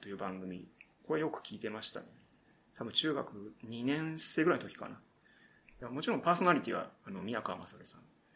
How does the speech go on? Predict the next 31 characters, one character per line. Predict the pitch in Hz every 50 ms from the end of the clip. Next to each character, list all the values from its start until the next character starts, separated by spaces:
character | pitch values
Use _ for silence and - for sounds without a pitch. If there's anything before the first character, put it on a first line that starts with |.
| - - - _ _ _ _
そ | - - 139
の | 135 135
後 | 131 - -
ね、 | 104 104
あ | 107
の、 | 104 101 98 95 -
パ | - 110
カ | - 110
パ | - 113 -
カ | 107 -
行 | - 120 113
進 | - 120 110
曲 | - 90 - -
と | - -
か | 107 107
ず | - 98
っ |
と | 92 - - - - -
や | - 110
ら | 110 110
れ | 101 107
て | - -
た | -
と | - - 98
思 | -
う | 95
ん | 82
で | -
す | -
け | -
ど。 | -